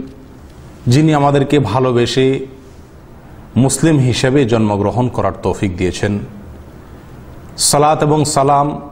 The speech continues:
আল্লাহ তাআলার একান্ত বিশেষ অনুগ্রহ এবং শান্তির বারিধারা নাজিল হোক প্রিয় নবী সরদার দো আলম মুহাম্মদ মুস্তাফা সাল্লাল্লাহু আলাইহি ওয়াসাল্লামের প্রতি।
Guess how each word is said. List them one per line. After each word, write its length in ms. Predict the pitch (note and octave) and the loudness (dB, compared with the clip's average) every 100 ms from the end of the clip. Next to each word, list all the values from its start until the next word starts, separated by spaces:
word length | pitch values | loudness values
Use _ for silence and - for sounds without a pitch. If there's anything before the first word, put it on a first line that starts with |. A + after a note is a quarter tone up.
| - - - - - - - - | -20 -20 -20 -20 -20 -20 -20 -8
আল্লাহ 220 | - B2+ B2+ | -2 0 0
তাআলার 240 | A#2 A2+ | 0 0
একান্ত 380 | A2 A#2 A2+ A2+ | 0 0 0 -2
বিশেষ 440 | G#2+ - A2+ - - | -2 -2 -2 -4 -2
অনুগ্রহ 400 | A#2+ A2+ B2 A#2+ | -2 2 0 2
এবং 260 | A#2 A#2 | 0 0
শান্তির 540 | A2 D3+ C#3 A#2 B2+ A2 | -2 0 0 2 2 2
বারিধারা 500 | G#2+ A#2+ A2+ A2 G#2+ | 0 0 0 0 0
নাজিল 320 | G#2 F#2+ G2+ | -2 -2 -2
হোক 360 | F#2+ F#2+ - - - - - - - - - - - - | -2 -4 -6 -18 -20 -20 -20 -20 -20 -20 -20 -20 -20 -2
প্রিয় 180 | C3+ C#3+ | 2 2
নবী 380 | C3 C3 C#3+ C#3 - - - - - - - - - - - - - - - | 2 4 2 0 -8 -16 -18 -20 -20 -20 -20 -20 -20 -20 -20 -20 -20 -20 -10
সরদার 560 | - - B2 B2+ B2 A#2 | -2 0 2 2 2 4
দো 80 | A#2 | 2
আলম 480 | A#2 B2 B2 A#2 A2+ - - - - - - - | 4 2 0 -2 -8 -18 -20 -20 -20 -20 -20 -2
মুহাম্মদ 400 | A2 A2 C3 A#2+ | -2 2 0 2
মুস্তাফা 640 | A2+ A2 - - G#2+ G#2 G#2 | 0 0 -2 0 2 2 0
সাল্লাল্লাহু 720 | - B2 G#2 G#2 G2+ G2+ G2+ | -4 -2 0 0 0 0 0
আলাইহি 220 | G2+ F#2+ | 0 0
ওয়াসাল্লামের 480 | F#2+ - G2+ G2 F#2 | -2 -2 0 -2 -4
প্রতি। 340 | F2 A2+ B2 | -4 0 0